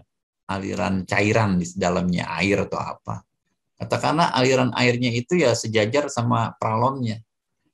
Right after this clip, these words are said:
Nah, tergantung bidangnya. Bidang S satu adalah bidang yang menghalangi. Ya, menghalangi. Jadi ditabrak gitu sama alirannya. Berarti ada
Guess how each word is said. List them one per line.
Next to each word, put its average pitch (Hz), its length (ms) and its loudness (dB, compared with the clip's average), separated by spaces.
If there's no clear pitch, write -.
Nah, 131 80 0
tergantung 160 560 2
bidangnya. 180 560 0
Bidang 143 400 2
S 139 240 2
satu 131 400 2
adalah 143 320 0
bidang 143 320 0
yang 147 160 0
menghalangi. 143 720 2
Ya, 120 400 0
menghalangi. 127 640 2
Jadi 127 200 4
ditabrak - 640 0
gitu 110 160 -4
sama 110 320 0
alirannya. 101 560 0
Berarti 170 560 2
ada 170 480 2